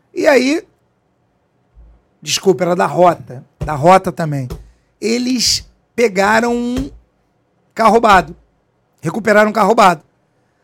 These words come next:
E a gente ficou conversando muito. Os caras super legais, pô, viram que eu era do Rio, trocando uma ideia. E aí,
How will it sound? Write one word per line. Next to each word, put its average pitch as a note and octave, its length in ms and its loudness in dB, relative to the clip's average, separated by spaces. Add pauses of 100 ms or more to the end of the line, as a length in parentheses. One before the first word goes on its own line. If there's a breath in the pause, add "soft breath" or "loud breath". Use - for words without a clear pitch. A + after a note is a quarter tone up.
(140)
E F4 280 -4
a G4 80 4
gente C#4+ 220 -4
ficou F4 160 -4
conversando C4 840 -4 (400)
muito. D#4 680 -2 (180)
Os - 80 -18
caras B3+ 240 -6
super C4+ 300 -2
legais, G3 640 -2 (340)
pô, A#3 160 2
viram G#3+ 200 0
que G#3 60 -8
eu G#3+ 40 -2
era G3+ 120 -2
do E3 80 -6
Rio, G3+ 320 0
trocando G#3 300 -4
uma G#3+ 120 0
ideia. F#3+ 640 2 (600 soft breath)
E - 120 -4
aí, F4 380 6